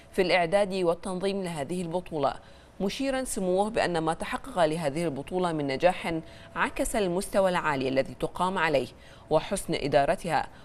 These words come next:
وهو ما يؤكد على الدور المتواصل والاهتمام الذي توليه مملكة البحرين بالخيل العربية وتأكيد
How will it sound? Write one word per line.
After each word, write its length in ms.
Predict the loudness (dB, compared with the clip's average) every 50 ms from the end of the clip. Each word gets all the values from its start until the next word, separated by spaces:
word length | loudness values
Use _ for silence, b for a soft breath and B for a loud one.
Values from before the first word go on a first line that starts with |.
| B 2
وهو 280 | 2 2 4 4 2 2
ما 120 | 2 0
يؤكد 520 | 0 2 0 0 0 0 0 0 0 2
على 260 | 2 2 2 4 4 2
الدور 360 | 2 2 -2 -2 -2 -2 -4
المتواصل 760 | -2 -4 -4 -4 -2 -2 2 2 2 0 0 -2 -2 0 2
والاهتمام 600 | 2 2 2 0 -4 -4 -2 0 0 0 0 0
الذي 280 | 0 0 0 0 -2 -4
توليه 460 | -4 -4 -2 0 0 0 0 0 0
مملكة 500 | -2 -2 0 0 0 -2 -2 -4 -2 -2
البحرين 580 | 0 0 0 -2 0 2 2 2 4 2 -2 B B B B B B 2
بالخيل 460 | 2 2 2 0 -2 0 0 2 2
العربية 680 | 2 2 2 0 0 0 -2 -2 0 2 4 4 4 4 B B B B B B B B B
وتأكيد 720 | 4 4 6 6 2 2 2 -2 -4 -2 -2 0 2 2